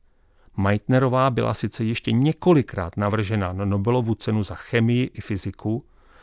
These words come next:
ale své ceny se už nedočkala. Stejně nedoceněn zůstal Nobelovským výborem i genetik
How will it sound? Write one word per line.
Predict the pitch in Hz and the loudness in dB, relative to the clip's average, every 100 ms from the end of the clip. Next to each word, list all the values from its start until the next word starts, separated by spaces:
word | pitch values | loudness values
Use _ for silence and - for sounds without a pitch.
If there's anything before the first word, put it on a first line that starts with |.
| - | -20
ale | - 98 95 | -8 -4 -2
své | - - 95 117 143 | -2 0 0 0 -2
ceny | - 113 107 110 139 _ _ - | -2 0 0 0 -4 _ _ -12
se | - | -10
už | - - | -8 -2
nedočkala. | 107 101 98 - - 95 135 - - - _ - _ - _ _ _ | 0 2 0 -4 -6 -8 -10 -20 -20 -20 _ -20 _ -20 _ _ _
Stejně | - 226 170 | 0 4 4
nedoceněn | 107 110 - 113 131 147 | 4 2 0 0 2 2
zůstal | 107 - 131 | 0 -2 0
Nobelovským | 113 107 120 143 - 160 117 | 2 2 2 -2 -2 0 0
výborem | 98 90 101 104 110 131 - - | 0 -2 0 2 0 -2 -8 -10
i | 110 | -4
genetik | 101 107 107 139 | 0 0 2 -2